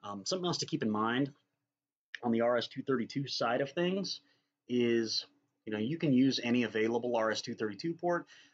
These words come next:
but we do recommend that you leave port three open for cross sync. Um, cross sync is only gonna be available on channel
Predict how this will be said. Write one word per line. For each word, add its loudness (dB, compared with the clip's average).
but -2
we -2
do -4
recommend 2
that 0
you -10
leave -2
port -2
three -4
open 0
for -6
cross -6
sync. -10
Um, -2
cross -2
sync 2
is -2
only 4
gonna 0
be 0
available 0
on -8
channel -4